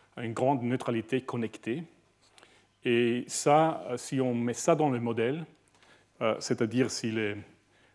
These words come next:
les, les, les taux d'amplification sont des propriétés de la structure, euh, et ça c'est le phénotype,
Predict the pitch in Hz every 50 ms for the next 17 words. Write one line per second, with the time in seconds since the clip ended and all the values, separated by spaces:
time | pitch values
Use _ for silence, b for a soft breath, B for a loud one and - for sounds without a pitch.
0 | b _ - 113 110 104 101 101 101 - 104 - - - - - 117 - 131 113
1 | 123 120 110 - - - 151 170 165 135 - - 127 117 107 120 - 131 - -
2 | - - 120 - - - 120 131 143 139 - - 127 117 110 107 104 98 107 -
3 | _ _ - 127 123 - 131 127 120 - - 123 127 135 117 113 101 98 98 98
4 | 95 92 - - - - - 101 - - - - 127 131 151 170 - - - _
5 | _ b b b b b b b b b b b b b b b b _ _ -
6 | - 113 110 107 107 107 - 107 - - 113 - 110 - - - 143 127 135 131
7 | - 147 147 156 -